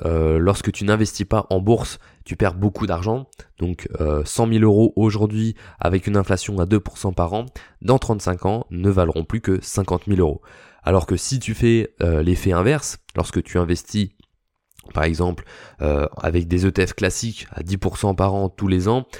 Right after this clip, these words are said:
tu peux obtenir de meilleurs résultats, en tout cas de très gros résultats, grâce aux intérêts composés. Et donc,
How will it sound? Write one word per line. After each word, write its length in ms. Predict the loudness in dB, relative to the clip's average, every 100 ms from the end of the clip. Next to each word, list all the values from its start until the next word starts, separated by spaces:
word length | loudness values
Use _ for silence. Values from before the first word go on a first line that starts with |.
| -20 -20 -16
tu 100 | -2
peux 120 | -2
obtenir 340 | 0 -2 0
de 100 | 0
meilleurs 460 | 0 2 4 4 4
résultats, 420 | 2 0 -2 -2
en 80 | -4
tout 100 | -4
cas 120 | -4
de 100 | -4
très 200 | -2 -2
gros 160 | 2 2
résultats, 400 | 2 0 -2 -2
grâce 420 | 0 0 0 -6 0
aux 300 | 2 2 0
intérêts 400 | 0 0 0 -2 -10 -20 _
composés. 480 | -4 0 0 -2 -6
Et 100 | -2
donc, 340 | 0 0 -2